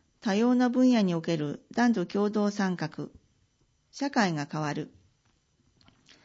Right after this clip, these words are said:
政策、方針決定の過程へ女性が積極的に参画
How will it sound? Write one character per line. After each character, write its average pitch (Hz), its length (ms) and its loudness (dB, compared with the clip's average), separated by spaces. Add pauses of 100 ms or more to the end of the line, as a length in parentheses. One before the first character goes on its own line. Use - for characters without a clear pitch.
(260)
政 233 280 0
策、 226 420 -2 (120)
方 240 240 0
針 240 260 0
決 247 240 0
定 190 180 0
の 165 120 0
過 165 160 -2
程 165 160 -2
へ 160 420 -2
女 185 140 -4
性 233 220 0
が 220 120 -2
積 202 180 -4
極 226 200 -4
的 233 260 -4
に 226 120 2
参 208 200 -2
画 208 140 -4